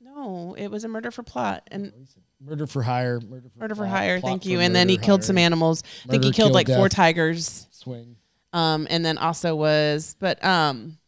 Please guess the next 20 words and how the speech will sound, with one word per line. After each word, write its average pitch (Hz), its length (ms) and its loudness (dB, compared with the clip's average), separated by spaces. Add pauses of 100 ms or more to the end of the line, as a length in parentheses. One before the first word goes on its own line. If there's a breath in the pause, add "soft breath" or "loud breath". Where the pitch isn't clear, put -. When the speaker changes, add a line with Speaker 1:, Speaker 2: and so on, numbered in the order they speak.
Speaker 2:
So - 120 -20
the 156 80 -6
monument. 190 800 0 (180)
Speaker 1:
look 427 140 -12
how 539 80 -2
pretty 539 320 0
that 226 200 2
is. 151 380 0
Speaker 2:
Go 175 60 0
to 190 100 -4
the 190 140 -2
other 156 160 0
one. 95 180 -14
It - 20 -18
was 101 120 -20
better 123 280 -12
on 110 60 -12
the 101 100 -14
top 110 340 -16
one. 85 120 -20